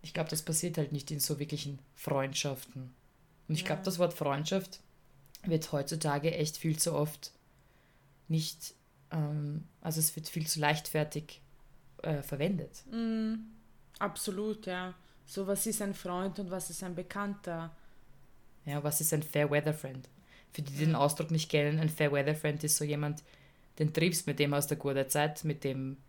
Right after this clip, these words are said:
Speaker 1: hast du dann Spaß, mit dem kannst du vielleicht irgendwie deine Hobbys oder deine Interessen nachgehen,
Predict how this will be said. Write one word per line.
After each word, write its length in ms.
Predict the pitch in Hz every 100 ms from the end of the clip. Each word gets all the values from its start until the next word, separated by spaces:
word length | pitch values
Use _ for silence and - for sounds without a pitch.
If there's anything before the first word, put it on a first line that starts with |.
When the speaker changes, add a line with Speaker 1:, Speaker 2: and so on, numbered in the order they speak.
| -
Speaker 1:
hast 200 | 147 139
du 40 | 139
dann 80 |
Spaß, 380 | 127 131 135 156
mit 160 | 151 151
dem 120 | 135
kannst 240 | 151 139
du 40 | -
vielleicht 260 | 143 131
irgendwie 260 | 143 139 139
deine 280 | 139 143 139
Hobbys 340 | 151 160 156
oder 120 | 147 135
deine 140 | 139
Interessen 500 | 139 147 139 151 160
nachgehen, 500 | 147 139 - 147 147